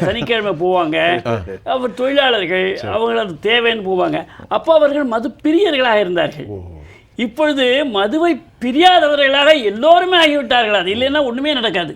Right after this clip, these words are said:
Speaker 2: சரி, சரி, சரி.
Speaker 1: காலையில எந்திரிச்சா நேரா அங்கதான் போய் நிக்கிறான்.
Speaker 2: பல்லு
Speaker 1: பெட் காபி,
Speaker 2: துலக்கு, பல்லு
Speaker 1: பெட் காபி அங்கதான் கிடைக்குது அவனுக்கு.
Speaker 2: சரி.
Speaker 1: அதனால மது பிரியர்கள் இப்போ இல்ல, மது பிரியாதவர்கள் தான் நிறைய பேர் இப்ப இருக்கிறாங்க. இதை நாம தெளிவா புரிஞ்சுக்கணும்.
Speaker 2: சரி.
Speaker 1: அதனால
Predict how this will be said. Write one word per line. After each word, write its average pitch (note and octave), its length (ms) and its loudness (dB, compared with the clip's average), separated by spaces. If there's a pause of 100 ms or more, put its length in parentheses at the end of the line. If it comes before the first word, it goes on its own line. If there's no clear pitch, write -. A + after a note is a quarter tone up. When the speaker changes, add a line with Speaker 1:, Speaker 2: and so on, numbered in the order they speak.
(160)
Speaker 2:
சரி, A#2 160 -6
சரி, F#2 260 -16
சரி. F#2 120 -20 (280)
Speaker 1:
காலையில C#4 420 4
எந்திரிச்சா D4 400 0
நேரா C#4+ 320 4
அங்கதான் C#4+ 280 -2
போய் C#4 140 -4
நிக்கிறான். G#3 320 -4 (300)
Speaker 2:
பல்லு D3 140 0
Speaker 1:
பெட் C4+ 100 0
காபி, B3 180 0
Speaker 2:
துலக்கு, G3 80 -4
பல்லு - 140 0
Speaker 1:
பெட் C#4+ 80 -4
காபி B3 240 -2
அங்கதான் A3+ 260 -4
கிடைக்குது F3+ 260 -6
அவனுக்கு. C#3+ 240 -12
Speaker 2:
சரி. G#2 180 -8 (440)
Speaker 1:
அதனால D4 320 2 (640)
மது B3+ 220 2 (180)
பிரியர்கள் D4+ 580 0
இப்போ A3+ 220 -4
இல்ல, G#3+ 260 -2 (460)
மது F3+ 200 -4 (260)
பிரியாதவர்கள் C4 760 2
தான் B3 100 -4
நிறைய G3 300 -2
பேர் F#3 240 -2
இப்ப E3 160 -8
இருக்கிறாங்க. D#3+ 400 -2 (540)
இதை B3 200 0
நாம A#3 240 -4 (140)
தெளிவா G3+ 260 0 (100)
புரிஞ்சுக்கணும். D#3 520 -6
Speaker 2:
சரி. - 240 -16 (300)
Speaker 1:
அதனால G#3+ 340 0